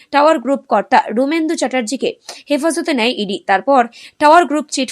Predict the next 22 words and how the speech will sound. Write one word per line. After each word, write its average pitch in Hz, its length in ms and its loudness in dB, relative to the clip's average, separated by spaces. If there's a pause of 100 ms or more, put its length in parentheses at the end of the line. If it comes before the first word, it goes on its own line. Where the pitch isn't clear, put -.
ফান্ড 226 240 0
তদন্তেও 202 400 -2
নাম 202 280 -2
উঠে 196 160 -6 (100)
আসে - 240 -4
জাদু 233 260 -2 (100)
সম্রাট 220 300 -2 (120)
জুনিয়র 254 300 0 (340)
পিসি 311 260 0
সরকার। 226 360 0 (260)
এর 247 80 2 (300)
ইতিমধ্যেই 247 600 2 (100)
একই 214 280 0
মামলায় 294 360 0 (100)
সিবিআই 247 360 -2
তল্লাশি 208 460 -2
হয়েছিল 220 260 -4 (380)
জাদু 269 280 2
সম্রাটের 247 500 -2
বাড়িতেও। 180 300 -4 (380)
এবার 320 280 4 (120)
সেই 285 180 2